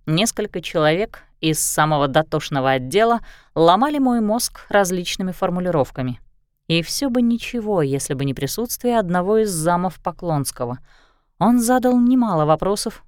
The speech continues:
благодаря которым моё расписание оказалось существенно скорректировано, и в итоге я тупо осталась без обеда, что очень плохо скажется на мне уже завтра.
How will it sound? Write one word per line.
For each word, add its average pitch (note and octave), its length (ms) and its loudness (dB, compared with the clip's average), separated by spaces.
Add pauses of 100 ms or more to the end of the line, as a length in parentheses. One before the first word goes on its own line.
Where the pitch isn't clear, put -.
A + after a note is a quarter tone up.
благодаря F3+ 440 2
которым G3+ 360 0
моё F3+ 340 0
расписание A#3+ 640 -2
оказалось G#3 580 0 (100)
существенно A3 800 -2
скорректировано, F3+ 840 -4 (340)
и E3 80 4
в D#3+ 80 2
итоге C4+ 280 0
я B3 180 0
тупо D#4 380 -4
осталась A#3+ 560 -8
без A3+ 220 -4
обеда, C#3 360 -4 (440)
что - 200 -4
очень G3 240 0
плохо D3 360 0
скажется F#3+ 460 -4
на D3 120 -2
мне D#3 200 0
уже D3+ 220 -2
завтра. C#3 480 -4